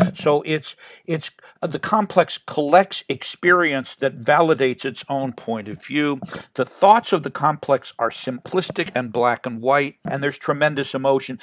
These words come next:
If those criteria are met, then I think you can speak of a cultural complex, and I think that's true both of, of loss and of speech. I would add to speech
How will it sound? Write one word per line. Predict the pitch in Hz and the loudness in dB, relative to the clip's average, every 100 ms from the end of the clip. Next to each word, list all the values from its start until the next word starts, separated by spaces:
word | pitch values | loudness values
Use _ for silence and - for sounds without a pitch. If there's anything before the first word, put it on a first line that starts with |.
| - - | -6 -4
If | 165 | 4
those | - 269 - | 8 8 6
criteria | 214 175 - 196 165 147 | 4 2 2 0 2 2
are | 131 | 2
met, | 135 123 | 0 -2
then | - 143 | -2 -2
I | 143 | -2
think | 175 160 | -6 -6
you | 151 | -6
can | 143 139 | -8 -10
speak | - 127 110 | -8 -8 -6
of | 117 | -6
a | 117 | -4
cultural | - 120 - 117 104 | -4 -4 -6 -8 -8
complex, | - 143 - 113 - | -6 -8 -4 -6 -6
and | 123 | -6
I | 117 | -6
think | - 147 | -8 -4
that's | - 123 - | -2 -2 -4
true | - 156 143 131 - - _ | -10 -4 -4 -4 -10 -20 _
both | 131 143 135 | 4 4 2
of, | 143 123 - - | -2 -4 -6 -10
of | 135 127 117 | -6 -6 -4
loss | 120 135 143 143 - - - | 2 4 4 2 -6 -14 -12
and | 127 127 127 120 - | -10 -8 -10 -12 -10
of | 127 123 113 - _ - | -8 -8 -10 -16 _ -16
speech. | - 175 170 185 - 180 | 0 2 2 -4 -4 2
I | 269 | 2
would | 349 | 4
add | 240 185 - | 2 0 -2
to | 247 | -12
speech | - - 214 139 - | -10 -6 -6 -6 -12